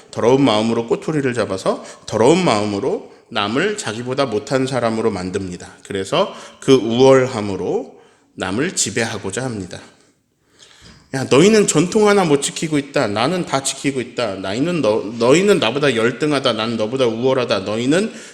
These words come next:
내 말을 들어야 되고 나의 지배를 받아야 된다." 전통 하나 지-, 못 지키는 너희가 뭘 하겠다고. 아니, 회당에서 말하고, 하나님 나라를 길에서 선포하고,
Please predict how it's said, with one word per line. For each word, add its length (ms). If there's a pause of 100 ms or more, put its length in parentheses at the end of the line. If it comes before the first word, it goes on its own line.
내 140
말을 300
들어야 280
되고 240
나의 300
지배를 400
받아야 340
된다." 440 (1700)
전통 340
하나 240
지-, 120 (100)
못 160
지키는 380
너희가 280
뭘 220
하겠다고. 680
아니, 280
회당에서 640
말하고, 560
하나님 360
나라를 280
길에서 420
선포하고, 640